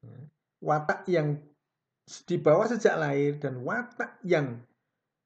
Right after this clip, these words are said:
dibentuk dalam proses perjalanan atau dilatihkan, ya, constructed gitu ya, tidak alami. Dia hanya modal, dia hanya sebagai benih.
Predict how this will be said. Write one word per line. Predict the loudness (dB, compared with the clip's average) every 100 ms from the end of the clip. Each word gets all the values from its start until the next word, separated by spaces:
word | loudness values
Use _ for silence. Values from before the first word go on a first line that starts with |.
| _ _ _
dibentuk | -12 2 2 2 -2 -2 2
dalam | 2 0 0
proses | 0 0 -4 -2
perjalanan | -4 0 0 0 -2
atau | -4 -4 -2
dilatihkan, | -2 -4 -4 -4 -6 -12 -10 -8 -8
ya, | -8 -8 -10 -10
constructed | -8 -8 -4 -4 -4 0 0 0 -8
gitu | -12 -8 -8
ya, | -8 -10 -18 _ _ _ _ _ _ _ _ _ _ _ _ _
tidak | 2 4 6
alami. | 6 4 2 -2 -6 -14 _ _ _ _ _ _ _ _ _ _ _ _ _ _ _ _ _ _ -10
Dia | 2 6 6
hanya | 6 2 -2
modal, | -2 -2 -4 -2 0 0 -2
dia | -2 0 0
hanya | 0 0 -2 -4
sebagai | -4 0 0 0 0
benih. | 0 2 2 4 2 -2